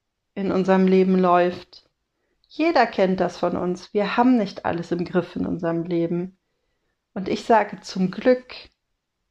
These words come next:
weil wie anstrengend wäre das. Aber in dem Moment, wo ich versuche, alles im Griff zu haben und mich an Dingen festzuhalten,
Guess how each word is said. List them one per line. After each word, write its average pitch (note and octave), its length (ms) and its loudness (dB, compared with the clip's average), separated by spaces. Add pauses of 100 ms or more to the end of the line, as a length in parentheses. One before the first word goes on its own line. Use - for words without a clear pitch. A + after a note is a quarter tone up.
(480)
weil G3+ 220 -4
wie - 180 -2
anstrengend F3 880 0
wäre F3 180 -6
das. F3 360 -10
Aber G#3 180 0
in A#3 100 4
dem C4+ 140 4
Moment, C#4 460 6
wo A#3 80 6
ich A#3+ 140 0
versuche, B3 1000 2
alles G3+ 400 -2
im F#3+ 160 2
Griff F#3+ 320 -2
zu - 240 -6
haben F3+ 420 0 (540)
und F#3+ 180 -2
mich G#3+ 240 0
an G3 160 0
Dingen F#3+ 260 2
festzuhalten, F3+ 1160 -2